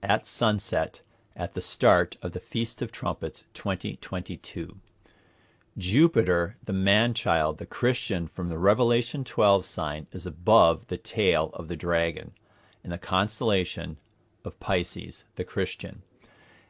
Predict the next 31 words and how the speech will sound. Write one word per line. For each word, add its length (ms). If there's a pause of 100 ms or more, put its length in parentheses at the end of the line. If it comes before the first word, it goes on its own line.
(100)
It 80
has 160
taken 380
five 580
years 360
to 180
arrive 500
at 180
this 200
location 720 (300)
from 160
the 120
day 340
the 100
Revelation 760
twelve 440
sign 480
reached 500
its 160
fulfillment. 680 (600)
The 140
age 280
of 100
grace 500
is 160
about 540
to 80
come 480 (140)
to 160
a 40
close. 600